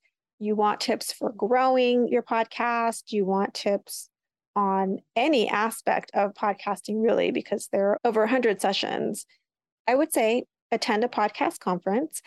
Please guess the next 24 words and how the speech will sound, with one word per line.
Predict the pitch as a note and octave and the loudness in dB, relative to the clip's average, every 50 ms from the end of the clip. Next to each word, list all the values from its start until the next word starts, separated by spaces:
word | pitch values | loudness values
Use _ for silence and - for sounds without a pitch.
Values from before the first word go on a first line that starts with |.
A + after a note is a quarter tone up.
| - - _ _ - | -20 -20 _ _ 0
There | G3+ G3 F#3+ | 2 2 2
are | G#3+ C4 D4 | 2 2 0
several. | - - F#3+ F#3+ - F#3+ F#3+ G3 A3+ B3+ C4+ - - | 0 -2 -2 0 0 0 2 2 2 2 0 -2 -4
The | G#3+ A3 G#3 G#3 | -2 0 0 2
ones | G3 G#3+ G#3 G#3 G#3 | 2 2 0 0 0
I | G#3+ B3+ D4 | 0 0 0
know | C#4+ A#3+ G3+ F#3 F#3+ | 0 2 2 2 2
of, | F#3 F#3 F#3+ G#3+ A#3+ A#3+ _ _ _ _ _ _ _ _ - | 2 2 2 2 0 -4 _ _ _ _ _ _ _ _ -4
Podcast | G3+ G3+ - - C4 - - - | -4 -2 0 0 -2 0 0 0
Movement, | A3 G3 G3 F#3 G3 G3 G#3 A#3+ - - A3 | 0 0 0 2 2 2 2 2 0 0 0
they | A3 G#3 | -2 0
have | G3 G3+ F#3+ F#3+ F#3+ F#3+ G3 F#3+ G3+ - | 0 0 0 2 2 2 0 0 -4 -8
several | - - - G3+ G3+ A3 A3+ A3 | -6 -2 0 0 0 0 -2 -2
conferences | - - G3+ F#3+ - G#3 G3 - - G#3+ G3+ G#3+ G#3+ | -2 -2 -2 -2 -2 -4 -6 -4 -2 0 0 0 0
throughout | - G#3 G3 - - F#3 F#3 - - | -2 -2 -2 0 0 -2 -2 -2 -2
the | C4+ | 0
year. | C4+ A#3+ G3 F#3+ F#3 F#3+ G#3 A#3+ C4+ - - | 2 4 4 4 4 4 2 2 0 0 -4
They | G#3 G#3 G3+ G3+ G3 G3 G3 G3 G3 G3+ G3+ G#3 G#3+ G3+ | -6 -4 -2 0 2 2 2 2 2 2 2 2 0 0
do | - A#3+ B3+ D4 | 0 2 2 4
a | |
really | C#4 C4 A#3+ B3 C4 | 4 4 2 2 2
good | C4 D#4+ E4+ - | 0 -2 -4 -2
job | - B3 G#3 F#3 F#3+ G#3 G#3+ A3 | 0 0 2 2 2 2 2 2
of | G#3 G3+ G3+ | 0 0 -2